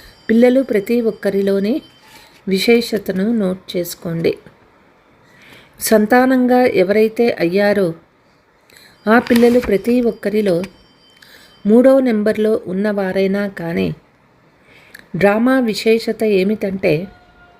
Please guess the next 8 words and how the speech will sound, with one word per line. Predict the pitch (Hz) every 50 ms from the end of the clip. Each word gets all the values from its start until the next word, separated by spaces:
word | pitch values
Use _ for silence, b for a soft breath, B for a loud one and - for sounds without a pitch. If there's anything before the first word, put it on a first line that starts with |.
| _ _ _ b b b b b b b b _ -
బాబా | 170 196 202 214 214 240 254 254
వరదానం | 233 208 185 180 - 220 220 220 233 226 220 202
ఏమిటంటే, | 190 190 202 202 202 202 196 185 190 185 185 156 156 190 - - - - _ _ _ _ _ _ _ _ _ B B B B B B B B B B -
పిల్లలలో | 226 226 240 254 254 262 262 262 262 262
తొంభై | 262 - 233 196 202 220 240 240
తొమ్మిది | 240 240 226 214 220 220 202 208
పొరపాట్లు | 202 - 190 185 185 - 220 214 220 214 - 226
చేసిన | - - 175 175 170 - - -